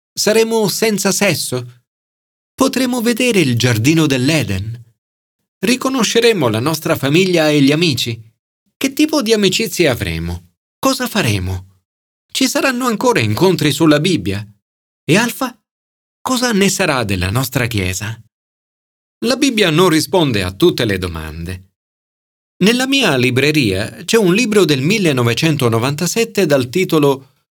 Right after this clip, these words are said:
Cinquanta eventi interessanti che riguardano la fine. Uno di questi riguarda Gesù,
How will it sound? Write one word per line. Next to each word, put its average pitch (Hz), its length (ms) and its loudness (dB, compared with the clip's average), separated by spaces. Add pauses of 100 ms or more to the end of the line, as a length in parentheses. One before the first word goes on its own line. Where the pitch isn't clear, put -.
(100)
Cinquanta 165 720 0
eventi 151 460 0
interessanti 147 800 0
che 135 240 0
riguardano 117 720 0
la 90 140 -2
fine. 85 580 -8 (640)
Uno 233 160 4
di 160 140 2
questi 240 520 -4 (120)
riguarda 156 760 0
Gesù, 117 580 0